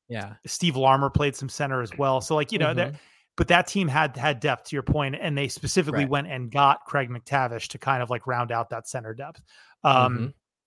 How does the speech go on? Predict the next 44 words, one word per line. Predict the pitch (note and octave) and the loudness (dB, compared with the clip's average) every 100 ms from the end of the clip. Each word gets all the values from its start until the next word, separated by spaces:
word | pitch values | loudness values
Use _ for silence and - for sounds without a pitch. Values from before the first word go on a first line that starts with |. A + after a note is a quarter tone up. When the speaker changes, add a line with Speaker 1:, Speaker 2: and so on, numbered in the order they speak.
| _ _ - | _ _ 2
Speaker 2:
I | F#3+ | 6
think | F#3 | 6
you're | E3+ D3 | 6 6
absolutely | C3+ D3+ C3+ | 4 0 2
right | C3 | 2
about, | B2 B2 B2+ - - | 4 2 2 -2 -6
about | G3+ C3 B2+ - | -2 0 0 -2
that, | C3 - | -6 -4
you | D3+ | -6
know, | A#2+ A#2 - _ _ _ _ - | -6 -8 -14 _ _ _ _ 0
look, | D3 - | 2 2
with | C#3+ | -4
Chytil, | E3 E3 E3+ E3+ | 0 2 2 2
I, | E3+ D#3+ - | 0 -2 -2
and | E3+ C#3+ | -6 -6
this | D3 | -6
is | D3+ | -8
just | D#3 - | -8 -4
kind | C#3+ C3+ | -2 -2
of | A#2+ | -4
a | |
thought | G#2 C#3+ B2 | 0 2 2
that | C3+ - | -4 -8
crossed | - C#3 - | -2 -2 0
my | C3 | -6
mind | C3 B2 B2 | -4 -6 -8
as | B2 | -8
I | B2+ | -10
was | A#2+ | -10
kind | - C#3 | -8 -8
of | A#2+ | -6
reading | C#3 C3+ B2 | -6 -6 -8
through | - B2+ | -10 -10
some | - B2+ | -8 -6
of | A#2+ | -6
this | A#2 | -6
stuff | - B2 C3+ | -4 -2 -2
earlier. | A#2 A2+ A2+ | -4 -4 -6
Like, | A#2 A#2 A#2 _ _ _ _ _ _ _ _ _ _ _ _ - | -4 -4 -6 _ _ _ _ _ _ _ _ _ _ _ _ -10
if | D3+ | 6
I | D#3+ E3 F3 | 10 10 8
was | E3+ | 4
Chris | - D#3+ - | -2 -2 -2
Drury, | - B2+ G#2+ G#2+ | -4 -4 -4 -8